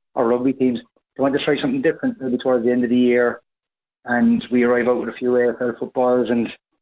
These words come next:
run them through a few drills, and everyone seems to, to enjoy it. So it's kind of a fun approach and a, a nice, a nice in for, for us, you know. Um, the grand final day itself, it's, uh, so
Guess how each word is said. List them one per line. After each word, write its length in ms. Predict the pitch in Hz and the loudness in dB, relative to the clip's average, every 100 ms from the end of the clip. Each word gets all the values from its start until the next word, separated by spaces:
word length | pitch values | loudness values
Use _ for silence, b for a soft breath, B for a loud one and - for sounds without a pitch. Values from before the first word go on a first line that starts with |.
| _ _ | _ _
run 140 | 120 | -2
them 80 | 123 - | 0 2
through 140 | 135 | 0
a 40 | 127 | 2
few 120 | 131 | 2
drills, 260 | 135 147 131 | 2 2 2
and 80 | |
everyone 240 | 143 139 127 | 0 0 0
seems 200 | 143 131 131 | 0 0 0
to, 300 | 135 131 - - | 0 0 -2 -2
to 80 | |
enjoy 360 | 127 123 143 165 | -2 2 2 2
it. 120 | 156 | 0
So 80 | - | -2
it's 100 | 120 | -4
kind 120 | - | -2
of 120 | 127 127 | -2 -2
a 40 | |
fun 140 | 156 143 | 0 -2
approach 400 | 135 139 135 131 | 0 0 0 -2
and 100 | 131 | -4
a, 220 | 123 127 - | -4 -4 -6
a 60 | 131 | -2
nice, 220 | 131 127 - _ _ _ _ | 0 -2 -8 _ _ _ _
a 40 | |
nice 200 | 127 135 131 - | -2 -2 -4 -2
in 280 | 143 131 117 _ _ | 0 0 -4 _ _
for, 140 | - 123 127 | -6 -6 -4
for 180 | 139 135 | 0 2
us, 140 | 135 - | 0 -2
you 80 | 110 | -2
know. 220 | 143 151 _ _ _ _ _ _ _ _ | -2 -4 _ _ _ _ _ _ _ _
Um, 400 | 135 135 139 135 123 | -2 0 0 0 -2
the 60 | |
grand 220 | 151 185 - | 0 0 0
final 180 | 180 | -2
day 220 | 165 160 151 | 2 0 0
itself, 320 | - 175 156 - - | -2 -2 -2 -8 -20
it's, 200 | - 143 | -8 -2
uh, 300 | 131 127 123 - _ _ _ _ - | 0 0 -2 -6 _ _ _ _ -6
so 260 | 135 131 | -4 -6